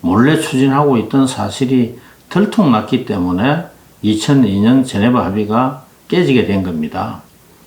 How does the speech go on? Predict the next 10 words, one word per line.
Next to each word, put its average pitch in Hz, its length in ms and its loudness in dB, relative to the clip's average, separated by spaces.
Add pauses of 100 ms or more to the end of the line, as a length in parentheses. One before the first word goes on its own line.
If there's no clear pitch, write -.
(880)
북핵 160 460 -2
육자 147 480 0
회담이 135 560 4
이천오 110 720 0
년 127 400 4 (540)
비핵화의 139 720 0
목표와 131 800 2
원칙, 135 720 0
방향을 123 500 0
설정한 135 720 0